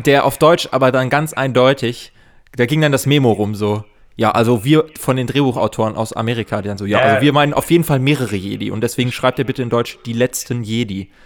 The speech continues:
Speaker 2: Ja, ja,
Speaker 1: Ähm.
Speaker 2: stimmt, da, da, da dachte ich mir auch, äh, ob die wohl wirklich, ob das einfach so eine, ähm, ob die da selbst das Heft des Handelns in die Hand genommen haben
Speaker 1: Ja.
Speaker 2: und sich gedacht haben, das müssen mehrere Jedi sein, oder ob dann wirklich, äh, praktisch, ähm,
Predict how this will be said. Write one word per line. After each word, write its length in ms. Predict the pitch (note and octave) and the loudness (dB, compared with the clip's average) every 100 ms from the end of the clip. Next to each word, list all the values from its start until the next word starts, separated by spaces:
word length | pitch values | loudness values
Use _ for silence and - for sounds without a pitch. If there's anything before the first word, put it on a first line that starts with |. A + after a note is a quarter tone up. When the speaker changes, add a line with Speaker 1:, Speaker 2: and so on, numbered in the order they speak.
| - | -8
Speaker 2:
Ja, 240 | B2+ B2+ - | 0 0 0
ja, 160 | A#2+ C3+ | 0 0
Speaker 1:
Ähm. 100 | A2+ | 0
Speaker 2:
stimmt, 220 | G#2+ E3 | -4 -4
da, 60 | C#3+ | -4
da, 220 | C3+ C#3 | -2 -2
da 300 | C3 C#3 D3+ | 0 0 -2
dachte 300 | C#3 C#3+ D3 | -6 -6 -8
ich 80 | C3+ | -8
mir 160 | C#3 C#3 | -6 -6
auch, 160 | B2 - | -6 -10
äh, 120 | - G#2 | -10 -8
ob 160 | - | -8
die 100 | A2+ | -10
wohl 160 | G#2+ A2 | -8 -8
wirklich, 300 | C3 A#2+ G#2+ | -8 -10 -12
ob 80 | - | -12
das 160 | A2 | -10
einfach 240 | - A2+ A2 | -8 -8 -8
so 120 | A2+ | -6
eine, 280 | G#2+ G2+ G2+ _ - - _ _ - | -4 -4 -6 _ -20 -20 _ _ -12
ähm, 580 | F#2+ F#2 F#2+ G#2 F2+ E2 | -8 -8 -8 -12 -12 -12
ob 120 | G#2 | -12
die 80 | A2+ | -8
da 120 | A2 A2 | -6 -4
selbst 440 | A2 - - - | -4 -6 -10 -16
das 240 | A2 A2 - | -12 -10 -6
Heft 240 | C3 - | -6 -6
des 120 | A#2 | -8
Handelns 420 | G#2 G#2+ A#2+ C3 B2 | -4 -2 -2 -4 -6
in 80 | |
die 100 | G#2 | -6
Hand 240 | G2+ G2+ G#2+ | -6 -6 -6
genommen 320 | A2+ A#2 A#2+ | -4 -4 -4
haben 380 | A#2+ A#2+ C#3 - | -6 -8 -10 -4
Speaker 1:
Ja. 220 | B2+ A2+ - - | 0 0 -2 -10
Speaker 2:
und 280 | A2+ A2+ G#2+ | -10 -10 -12
sich 320 | - A2 A2 | -14 -14 -12
gedacht 300 | A2+ A#2 - | -8 -8 -4
haben, 160 | A#2 G#2+ | -4 -2
das 160 | G#2+ C3+ | -4 -4
müssen 220 | C#3 A#2+ | -6 -2
mehrere 260 | A2 A#2 | -2 -2
Jedi 240 | A#2+ B2 C3 | -6 -8 -6
sein, 240 | C3 D#3+ | -6 -4
oder 140 | D3 G#2+ | -6 -6
ob 80 | |
dann 120 | A#2 A2+ | -6 -8
wirklich, 340 | A#2 G#2+ - | -10 -14 -16
äh, 200 | - G2 | -12 -14
praktisch, 580 | - A2+ - G#2+ - - | -12 -14 -12 -12 -12 -12
ähm, 340 | G#2+ G2+ G2+ | -10 -10 -12